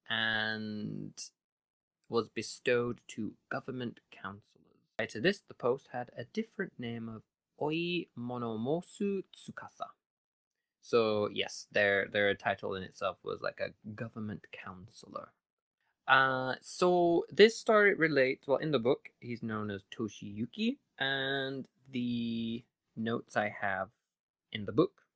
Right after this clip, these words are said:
I'm reading today says that Toshiyuki was Fujiwara no Toshiyuki. So a little bit about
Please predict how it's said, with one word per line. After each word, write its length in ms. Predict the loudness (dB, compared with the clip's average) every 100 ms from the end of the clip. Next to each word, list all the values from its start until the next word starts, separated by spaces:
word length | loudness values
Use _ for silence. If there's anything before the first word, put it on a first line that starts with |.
| -12
I'm 160 | -8 -8
reading 240 | -8 -12
today 360 | -4 -2 -2 -2
says 340 | 0 0 0 0
that 280 | 0 0
Toshiyuki 600 | -2 -4 -4 -10 -8 -6
was 180 | -6 -6
Fujiwara 840 | -2 2 2 4 8 8 8 6 2 _ _ _ _ _ -8
no 180 | -8
Toshiyuki. 800 | -6 -8 -8 -8 -10 -10 _ _ _ _ _ _ -12
So 520 | -6 -2 0 0 -2 -6 _ 0
a 60 |
little 200 | 4 4
bit 140 | 4 4
about 240 | 4 4